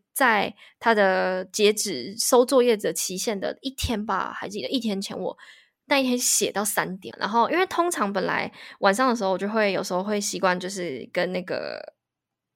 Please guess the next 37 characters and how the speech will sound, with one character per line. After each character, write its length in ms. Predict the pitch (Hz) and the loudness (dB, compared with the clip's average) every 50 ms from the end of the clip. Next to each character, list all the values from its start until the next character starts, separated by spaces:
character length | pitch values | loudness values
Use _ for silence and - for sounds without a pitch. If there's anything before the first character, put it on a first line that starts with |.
| _ _ _ _ _ _ _ _ _ _ - | _ _ _ _ _ _ _ _ _ _ 2
阿 100 | 226 214 | 4 4
本 120 | 208 165 | 4 0
分 160 | 196 - 214 | 0 -2 -2
享 160 | 240 - - - - | -2 -2 -4 -4 -6
一 20 | |
下 160 | 196 - 139 | -4 -4 -4
今 160 | - - 131 117 | -4 -2 -6 -8
天 80 | 180 | -6
做 200 | 202 185 - - | -4 -4 -4 -4
什 80 | - - | -6 -8
么， 60 | - | -6
但 120 | 247 254 269 | -6 -4 -2
那 120 | 294 277 | -2 -2
一 20 | 226 | 0
阵 160 | 247 233 208 | 0 -2 -2
子 20 | |
真 100 | 196 220 | -2 -4
的 40 | 208 | -6
是 80 | 208 208 196 190 190 | -8 -10 -8 -4 -2
完 320 | 196 196 220 254 269 269 | 0 2 2 2 0 0
全 220 | 254 - 220 196 196 | 0 0 0 0 0
不 100 | 220 220 | -2 -2
行。 260 | - - - 220 - - - - - - - - _ _ | -4 -4 -8 -10 -12 -16 -16 -18 -18 -18 -20 -20 _ _
他 300 | - - 311 302 302 302 | -2 2 4 4 4 4
隔 300 | 302 302 - - 220 214 | 2 0 0 2 4 4
一 40 | 233 | 4
天 160 | 233 254 254 | 4 4 2
早 160 | 247 247 - - | 4 2 -2 -2
上 300 | 208 214 202 196 - - - _ _ _ _ _ _ _ _ _ - | -2 -2 -2 -2 -4 -8 -16 _ _ _ _ _ _ _ _ _ -10
就 100 | - 190 | -10 -8
是 140 | 202 196 185 | -8 -8 -10
听 180 | - 202 180 | -8 -8 -6
到 180 | 180 180 185 - | -4 -2 -2 -2
我， 100 | - - | -4 -4
他 160 | 202 196 185 | -4 -2 -2
也 80 | - - | -2 -4
说 400 | - - 160 160 165 - - | -6 -8 -6 -6 -6 -8 -10